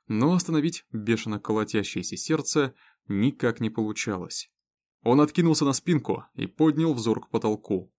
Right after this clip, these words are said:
Мысли проносились в его голове с такой скоростью, что он не успевал ухватиться за них. Что-то определенно крутилось рядом, оставалось только подгадать момент и... Нет. Он мотнул головой, прикрыв глаза,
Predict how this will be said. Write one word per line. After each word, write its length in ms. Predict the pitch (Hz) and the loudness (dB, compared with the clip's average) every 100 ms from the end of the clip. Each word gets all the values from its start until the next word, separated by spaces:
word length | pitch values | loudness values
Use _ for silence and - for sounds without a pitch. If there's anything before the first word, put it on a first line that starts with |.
| _ | _
Мысли 440 | - 120 185 - | -2 2 2 0
проносились 540 | 151 143 135 - 143 - | -4 -4 -4 -4 -4 -4
в 40 | |
его 260 | 117 117 127 | -4 -2 0
голове 320 | 120 117 127 | 0 0 -2
с 60 | - | -4
такой 260 | 117 123 | -4 -4
скоростью, 720 | 113 - 156 107 - - - - - - | -2 0 0 0 -6 -10 -10 -18 -20 -12
что 240 | - 160 | 0 4
он 160 | 170 143 | 4 2
не 80 | |
успевал 500 | 156 151 - 135 160 | 0 0 -2 0 0
ухватиться 600 | 120 - 113 110 139 - | 0 0 0 0 -6 -4
за 140 | 104 104 | -4 -4
них. 360 | 95 95 - _ _ _ _ | -6 -12 -20 _ _ _ _
Что-то 440 | - - 202 170 | -4 0 2 2
определенно 560 | 131 120 104 117 139 120 | 0 0 2 2 2 0
крутилось 500 | 120 113 143 127 - | -2 -4 -2 -2 0
рядом, 400 | 135 120 98 - _ _ | -2 -2 -4 -8 _ _
оставалось 520 | - 101 120 123 139 - | -6 -2 0 0 -2 -2
только 260 | 135 131 | -4 -4
подгадать 420 | - 117 120 123 | -6 -4 -2 -2
момент 480 | 131 120 151 101 95 - | -4 -6 -4 -6 -8 -10
и... 360 | - 165 151 123 _ _ _ _ | -4 0 0 -2 _ _ _ _
Нет. 480 | - 98 90 85 - _ _ _ _ | -2 0 -2 -6 -18 _ _ _ _
Он 240 | 135 170 | -2 0
мотнул 360 | 160 - 120 107 | 2 0 -2 -2
головой, 540 | 104 101 98 123 123 _ _ | 0 0 2 0 -2 _ _
прикрыв 360 | 123 113 120 | -4 0 0
глаза, 500 | 104 117 110 117 110 | 2 0 0 0 -2